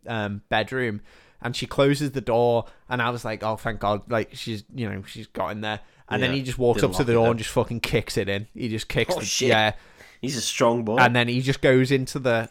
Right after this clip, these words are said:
Speaker 1: um, he goes into the bathroom. The camera doesn't follow. It stays in the bedroom, but you just hear her, like, wailing. It's horrible. It's
Speaker 2: Mm.
Speaker 1: really, really grim watch.
Speaker 2: That's not very nice.
Speaker 1: Connie,
Speaker 2: But
Speaker 1: Connie
Speaker 2: on the
Speaker 1: Corleone
Speaker 2: plus
Speaker 1: has
Speaker 2: side,
Speaker 1: a shitter.
Speaker 2: <laughs> Sonny has promised his death.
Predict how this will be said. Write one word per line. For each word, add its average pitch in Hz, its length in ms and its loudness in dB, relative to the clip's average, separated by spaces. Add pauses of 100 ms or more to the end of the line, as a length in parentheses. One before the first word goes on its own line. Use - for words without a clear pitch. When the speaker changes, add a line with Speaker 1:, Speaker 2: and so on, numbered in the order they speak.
Speaker 1:
um, 110 400 -2 (100)
he 131 140 -6
goes 131 340 0
into 143 140 -8
the 143 80 -4
bathroom. 113 460 -2
The 117 60 -10
camera 135 340 -2
doesn't 135 280 -2
follow. 117 560 0
It 214 80 -16
stays 117 360 0
in 117 80 -4
the 110 80 -4
bedroom, 110 500 -2
but 123 80 -10
you 101 100 -10
just 107 180 -10
hear 107 420 -2
her, 110 100 2
like, 107 240 -2
wailing. 104 680 -8
It's - 160 -14
horrible. 101 600 -4
It's 80 120 -8
Speaker 2:
Mm. 107 180 -10
Speaker 1:
really, 110 380 0
really 107 500 -2
grim 107 420 -4
watch. 101 360 -4 (320)
Speaker 2:
That's 147 180 -6
not 170 100 4
very 107 200 0
nice. 101 440 -4
Speaker 1:
Connie, 147 500 2
Speaker 2:
But 147 200 6
Speaker 1:
Connie 156 220 2
Speaker 2:
on 120 100 2
the 117 60 2
Speaker 1:
Corleone 139 120 2 (120)
Speaker 2:
plus - 20 4
Speaker 1:
has 117 80 0
Speaker 2:
side, 107 240 4
Speaker 1:
a 107 60 -4
shitter. 110 600 -2 (540)
Speaker 2:
<laughs> - 0 - (500)
Sonny 123 380 2
has 135 220 2
promised 113 460 0
his 104 160 -2
death. 98 380 -6